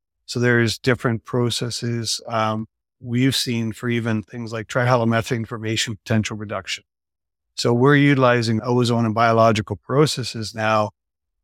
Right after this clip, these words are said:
and those weren't typically considered, especially on a retrofit scenario. So instead of trying to fit a membrane into a conventional plant, you can actually take a look at it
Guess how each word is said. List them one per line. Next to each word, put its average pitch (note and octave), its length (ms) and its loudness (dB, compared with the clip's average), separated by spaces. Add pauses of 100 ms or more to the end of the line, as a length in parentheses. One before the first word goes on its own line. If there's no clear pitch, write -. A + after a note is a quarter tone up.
and B2 260 0
those C3+ 300 2
weren't C3+ 300 2
typically B2 420 -4
considered, A2 640 -6
especially D3+ 500 -2
on A2+ 140 -4
a G#2 40 -6
retrofit B2 540 -6
scenario. G#2+ 640 -4
So - 220 -4
instead C#3+ 320 0
of A2+ 200 -2 (340)
trying B2+ 400 2
to A2 120 -6
fit A#2 200 -4
a A2 40 -2
membrane A2+ 500 2
into G#2+ 200 0
a G2+ 80 -6
conventional A2 520 -4
plant, A#2+ 540 -2 (540)
you A2+ 100 -2
can B2 140 -2
actually A#2 320 0
take A2 200 -6
a A2 60 -2
look A#2 240 0
at A#2 100 0
it G#2+ 220 -4